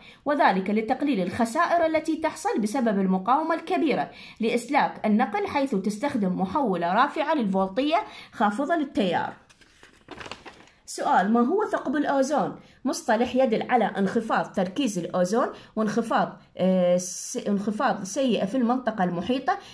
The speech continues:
بالقطب الجنوبي والقطب الشمالي للكرة الأرضية. كيف يمكن بث موجات الراديو إلى مسافات بعيدة؟ ويتم ذلك باتجاه طبقة الأيو-، الأيوتوسفير، حيث لها القابلية على،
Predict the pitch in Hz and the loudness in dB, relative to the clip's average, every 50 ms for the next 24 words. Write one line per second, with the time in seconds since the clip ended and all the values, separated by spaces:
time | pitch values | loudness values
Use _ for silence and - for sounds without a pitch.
0 | - - 196 196 196 196 269 269 254 220 185 175 - 202 196 202 226 277 285 403 | -10 -4 -2 -2 0 0 -2 -2 0 0 0 0 0 2 2 2 2 2 2 0
1 | 440 440 - - - - 202 196 202 - 214 - 226 185 - - - 208 196 214 | -2 -2 -4 -8 -4 -4 -2 -2 -2 -4 -4 -2 0 -2 0 0 0 0 0 2
2 | 240 269 277 392 285 202 190 - - 254 285 415 339 - 196 175 160 156 160 143 | 0 0 0 0 0 0 0 0 -2 -2 0 0 0 0 -2 -2 -2 -4 -4 -4
3 | 123 117 - - - _ _ _ - - - - _ _ - - 381 480 - 381 | -4 -6 -8 -12 -16 _ _ _ -20 -20 -20 -20 _ _ -2 0 0 0 2 2
4 | 269 277 311 302 302 - 269 208 196 190 262 269 262 262 208 202 196 190 190 247 | 2 2 2 0 -2 0 2 2 4 4 2 2 2 2 2 2 2 2 2 2
5 | 262 302 302 311 359 339 320 320 320 269 294 311 320 - - 220 208 208 202 190 | 0 0 0 -2 -4 0 0 0 0 0 0 0 0 2 2 2 2 2 2 2
6 | 180 185 - 202 180 185 185 233 269 330 - 320 330 294 - 302 254 180 160 147 | 0 0 0 -2 -2 0 0 0 0 0 -2 -2 -2 0 0 0 -2 0 -2 -4
7 | - - - - - - - - - - - 277 285 302 - 466 466 254 185 226 | -4 -6 -14 -20 -20 -20 -20 -20 -10 -4 -4 -4 -2 -2 2 2 2 2 4 2
8 | 254 277 277 277 277 320 302 247 269 269 - 294 262 - 285 214 160 160 - - | 2 2 2 -2 -2 -4 -2 -2 -2 -2 -2 -2 -2 0 0 0 -2 -2 -2 -2
9 | 269 262 226 190 - 180 180 - 180 - - 277 262 226 202 190 180 180 180 - | 0 0 0 0 0 -2 -2 -2 -4 -2 0 0 2 2 2 2 2 0 -2 -4
10 | - - - _ - 285 269 233 202 190 202 208 190 190 - - 247 285 330 392 | -16 -20 -14 _ -2 2 2 2 2 2 2 0 0 -2 -2 -2 -2 0 0 0
11 | 403 - - _ - - 320 311 269 269 208 190 226 277 247 202 208 - 208 196 | -2 -6 -14 _ -10 -4 -2 0 0 0 0 0 2 2 0 0 0 0 0 2
12 | 190 208 269 277 247 190 175 175 170 170 - - 254 262 254 277 | 2 2 2 2 2 2 0 0 -2 -2 -2 0 2 4 4 2